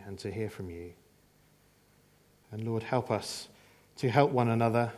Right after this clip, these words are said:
to keep the hope of the gospel before our eyes, and to spur one another on.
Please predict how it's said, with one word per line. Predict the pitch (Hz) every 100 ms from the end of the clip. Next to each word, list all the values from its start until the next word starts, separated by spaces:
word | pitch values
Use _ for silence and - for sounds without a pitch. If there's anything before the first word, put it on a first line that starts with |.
| - - _ _ _ _ _ _
to | -
keep | - 110 -
the | 101
hope | 123 120
of | 104
the | 104
gospel | 110 101 - 98
before | 92 - 110 101
our | 92 90
eyes, | 87 87 92 - - _ _ _ _ _
and | 95
to | 90
spur | 101 - 117 107
one | 101 95
another | 95 87 85
on. | 82